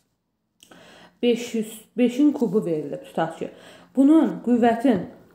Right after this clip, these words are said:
qiymətini hesablayıram. Beşin kubu nəyə bərabərdir? Yüz iyirmi beşə. Deməli, bu, ə, qüvvətə yüksəltmə əməlidir. Mənim, yəni, bu, burada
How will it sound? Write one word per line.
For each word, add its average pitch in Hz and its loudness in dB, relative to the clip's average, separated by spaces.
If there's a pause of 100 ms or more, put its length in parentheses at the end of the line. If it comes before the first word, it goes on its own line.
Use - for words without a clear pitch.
(340)
qiymətini 254 8
hesablayıram. 226 0
Beşin 247 2
kubu 240 -6
nəyə 226 -2
bərabərdir? 190 -2
Yüz 190 -6
iyirmi 180 -4
beşə. 170 -8 (400)
Deməli, 233 0
bu, 247 2 (340)
ə, 196 0 (280)
qüvvətə 220 -2
yüksəltmə 202 -6
əməlidir. 147 -8 (320)
Mənim, 185 -6
yəni, 196 -4 (260)
bu, 226 2 (640)
burada 233 0